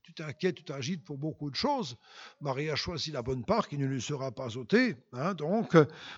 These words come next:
malgré tout, ici dans notre texte, quel exemple de foi et quel exemple d'amour elle nous donne dans l'entretien qu'elle a avec Jésus après la mort de son frère. Hein, nous le voyons. Euh, elle va, déjà, elle va au-devant de Jésus, c'est au verset vingt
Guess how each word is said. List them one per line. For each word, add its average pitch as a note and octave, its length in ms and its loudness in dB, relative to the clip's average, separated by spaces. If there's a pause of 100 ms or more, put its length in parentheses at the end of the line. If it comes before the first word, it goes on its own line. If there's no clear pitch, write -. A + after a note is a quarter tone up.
malgré G3 400 12
tout, F4+ 320 0 (160)
ici G#3+ 300 -2
dans A#3+ 80 0
notre F3+ 260 0
texte, - 460 -6 (360)
quel F3 180 8
exemple G#3+ 580 4
de F#3+ 80 4
foi A#3+ 440 2 (280)
et E3+ 80 6
quel F3+ 200 8
exemple A3+ 520 8
d'amour B3 500 8
elle E3+ 140 10
nous E3 100 10
donne E4+ 300 8 (360)
dans F3 140 6
l'entretien B3 720 2
qu'elle F3 180 0
a B3 80 2
avec G3 260 -2
Jésus F3+ 380 0
après G#3 240 0
la G3 100 0
mort A3+ 180 2
de F3+ 80 -4
son E3 180 -6
frère. - 500 -4 (260)
Hein, G3+ 180 -6
nous C#3+ 80 -6
le C#3 100 0
voyons. D3+ 480 2 (560)
Euh, B2+ 320 4 (260)
elle D3 120 0
va, E3+ 160 -6
déjà, G3+ 300 2
elle F3+ 80 0
va F#3 120 2
au-devant E3+ 460 4
de D3+ 120 2
Jésus, G3 460 2
c'est D#3 220 -4
au D#3 100 -2
verset C#3 340 -8
vingt A3 260 -2